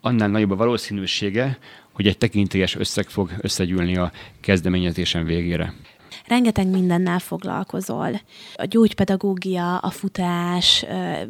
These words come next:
Speaker 2: írsz is, ugye, ahogy, ahogy, ö, említetted, illetve én is láttam. Mit tekintesz így az igazi hivatásodnak, vagy, vagy,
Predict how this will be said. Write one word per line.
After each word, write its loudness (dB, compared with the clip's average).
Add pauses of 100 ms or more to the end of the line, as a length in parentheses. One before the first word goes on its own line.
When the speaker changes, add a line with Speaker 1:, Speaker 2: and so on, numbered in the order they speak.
(120)
Speaker 2:
írsz 2
is, 2
ugye, 0
ahogy, -2
ahogy, -4
ö, -4
említetted, -4
illetve -2
én -2
is 0
láttam. 0 (460)
Mit -2
tekintesz -4
így -4
az -2
igazi -4 (280)
hivatásodnak, -2
vagy, 0
vagy, 0